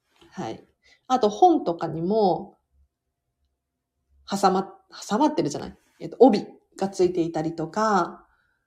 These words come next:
あとはそうだな。とにかくいろんなところにラベル、シール、注意書きみたいなのが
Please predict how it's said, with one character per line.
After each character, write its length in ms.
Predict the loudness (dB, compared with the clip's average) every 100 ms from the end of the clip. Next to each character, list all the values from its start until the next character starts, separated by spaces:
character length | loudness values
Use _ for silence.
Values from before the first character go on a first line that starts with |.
| _ _
あ 140 | -12
と 320 | -12 -6 -6 -4
は 180 | -8
そ 360 | -10 -6 -4 -4
う 60 | -8
だ 120 | -10
な。 560 | -10 -10 -10 -12 -14 _ _ _ _ _ _ _ _ _ _ _ _ _ _ _ _ _ _ _ _ _ -6
と 100 | 0
に 140 | 2 0
か 100 | -4
く 140 | -4
い 80 | 0
ろ 140 | 0
ん 40 | 0
な 100 | -2
と 120 | -2
こ 140 | 0
ろ 100 | 0
に 400 | -2 -2 -2 -6 -18 _ _ _ _ -10
ラ 200 | -2 2
ベ 140 | 4
ル、 380 | 4 2 -2 -20 _ _
シ 340 | -14 -4 2 2
ー 60 |
ル、 280 | 2 -6 -12 -20 -20 -20 -20 -10
注 220 | 0 2
意 100 | 2
書 120 | 0
き 280 | -2 -12 -12 -10
み 120 | -6
た 140 | -4
い 80 | -4
な 80 | -8
の 140 | -8
が 320 | -6 -6 -8